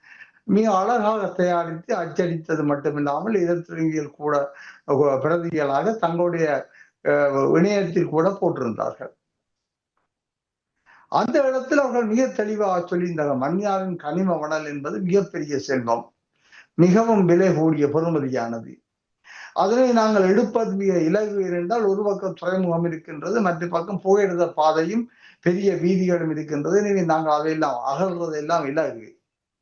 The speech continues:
நாங்கள் அவற்றை இலகுவாக அகழ்ந்து அப்படியே நேர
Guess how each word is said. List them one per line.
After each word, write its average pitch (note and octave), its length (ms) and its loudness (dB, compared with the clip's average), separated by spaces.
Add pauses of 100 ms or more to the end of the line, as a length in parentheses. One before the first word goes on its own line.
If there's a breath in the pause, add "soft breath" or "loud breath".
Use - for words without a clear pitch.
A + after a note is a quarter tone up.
(1080 soft breath)
நாங்கள் E3+ 380 0
அவற்றை F3 480 2
இலகுவாக D#3+ 760 -2
அகழ்ந்து D3+ 480 -2
அப்படியே D3+ 460 -2
நேர D#3+ 520 -2